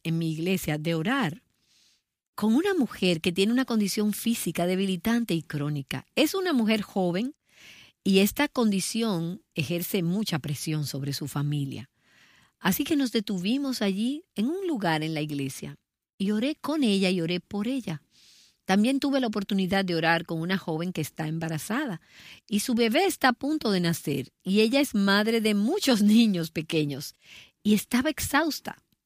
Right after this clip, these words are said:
Estaba pasando por momentos difíciles ya hacia el final de su embarazo y nos detuvimos ahí en el pasillo en la iglesia y oramos para que la gracia de Dios estuviera con ella y con ese bebé durante toda esa semana.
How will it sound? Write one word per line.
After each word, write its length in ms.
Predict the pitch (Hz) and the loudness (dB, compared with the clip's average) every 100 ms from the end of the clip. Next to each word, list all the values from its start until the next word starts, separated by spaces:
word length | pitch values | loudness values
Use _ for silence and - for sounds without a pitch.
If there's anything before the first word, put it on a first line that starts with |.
| _ - | _ -6
Estaba 480 | 175 170 170 185 220 | -4 -2 2 2 2
pasando 420 | 214 202 202 208 | 2 2 2 0
por 160 | 202 185 | 0 0
momentos 380 | 180 190 233 | 0 0 -2
difíciles 920 | 208 202 - 277 302 202 196 285 - - _ _ - | -2 -2 0 2 2 -2 -2 -4 -6 -18 _ _ -6
ya 180 | - 170 | 2 4
hacia 180 | 196 202 | 4 0
el 80 | |
final 340 | 190 175 165 185 | 0 0 0 0
de 100 | 208 | -2
su 100 | 220 | 0
embarazo 640 | 208 220 190 165 - 214 _ _ _ _ _ - | 0 2 2 0 -4 -10 _ _ _ _ _ 2
y 80 | |
nos 160 | 214 226 | 4 4
detuvimos 500 | 240 226 277 370 - | 2 0 -2 -2 -2
ahí 160 | 269 277 | 0 0
en 80 | |
el 120 | 233 202 | 0 0
pasillo 460 | 208 - 277 214 | -2 -2 -2 0
en 100 | 160 | -2
la 60 | 160 | -2
iglesia 540 | 156 143 135 - 147 _ - | -2 -4 -6 -10 -14 _ -8
y 120 | 175 | -4
oramos 640 | 160 175 185 151 175 - _ _ _ - _ | 0 0 0 -2 -10 -16 _ _ _ -20 _
para 200 | - 208 | -4 -2
que 120 | 226 233 | 0 0
la 120 | 233 | 0
gracia 400 | 214 262 285 269 | 0 -2 -2 0
de 140 | 240 | 0
Dios 240 | 208 214 208 | 0 -2 -2
estuviera 480 | 196 190 175 196 | -4 -4 -2 0
con 300 | 202 180 165 | 0 -2 -2
ella 260 | 170 175 160 | 0 0 -2
y 60 | 165 | -4
con 220 | 180 180 | -2 -2
ese 260 | 208 233 | 0 -2
bebé 440 | 208 185 165 180 175 | 0 -2 0 0 0
durante 380 | 180 165 170 160 | -2 -4 -4 -8
toda 300 | - 226 220 | -6 -2 -2
esa 160 | 185 | -4
semana. 600 | 170 156 147 143 135 131 | -4 -2 -2 -2 -4 -8